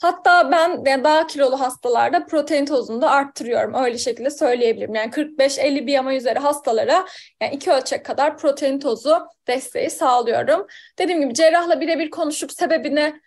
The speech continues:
e, öğrenebilirsiniz. O şekilde bir protokol uygulayabilirsiniz. Yine de cerrahınız protein tozu istemiyorum diyorsa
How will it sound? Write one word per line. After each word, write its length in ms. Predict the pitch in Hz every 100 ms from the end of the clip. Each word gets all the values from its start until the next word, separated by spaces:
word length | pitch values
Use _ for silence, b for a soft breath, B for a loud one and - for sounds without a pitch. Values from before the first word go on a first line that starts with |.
| _
e, 200 | - 240
öğrenebilirsiniz. 960 | - 311 320 254 226 247 - 240 294 330
O 100 | -
şekilde 400 | 311 254 - 226
bir 100 | 226
protokol 540 | - 196 214 - 285 339 - _
uygulayabilirsiniz. 880 | 262 240 247 285 262 262 - 220 233
Yine 280 | 294 392 269
de 100 | 247
cerrahınız 600 | 254 240 247 240 226 -
protein 380 | 294 285 294
tozu 220 | 285 240 -
istemiyorum 800 | 269 - 320 254 226 - 233
diyorsa 540 | 262 302 262 311 320